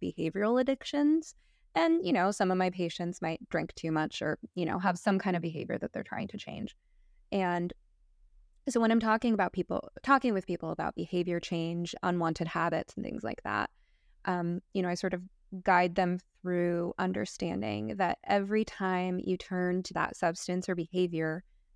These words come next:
as a way to deal with distressing emotions,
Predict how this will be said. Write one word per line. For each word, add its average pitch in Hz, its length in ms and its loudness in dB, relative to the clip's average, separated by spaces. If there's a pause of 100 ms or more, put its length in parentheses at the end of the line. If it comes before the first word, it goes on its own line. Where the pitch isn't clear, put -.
as 185 280 4
a 196 80 2
way 160 560 2
to 185 120 0
deal 160 400 0
with - 260 -2 (380)
distressing 165 540 -2
emotions, 262 520 -2